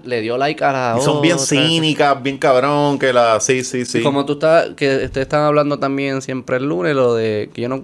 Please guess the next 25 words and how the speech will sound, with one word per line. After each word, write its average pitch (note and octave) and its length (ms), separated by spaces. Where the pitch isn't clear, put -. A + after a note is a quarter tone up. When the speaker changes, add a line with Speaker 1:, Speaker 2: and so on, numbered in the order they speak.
Speaker 1:
no C3 160
sigo D3 180
tanto C#3+ 220
la C#3 120
farándula C3 380
de B2 40
aquí, D3+ 160
pero C3 180
que A#2 60
era B2 400
Patricia A#2 400
Corsino. C#3+ 800
Speaker 2:
Ajá. A2+ 420
Speaker 1:
Y A#2+ 220
con B2 200
otra D3+ 200
much-, D3+ 300
con D3 240
Speaker 2:
Con, E3+ 100
Speaker 1:
otra. B2 440
Speaker 2:
con B2 480
la A#2 160
ex A#2+ 160
de C#3+ 100
Goku. A2 480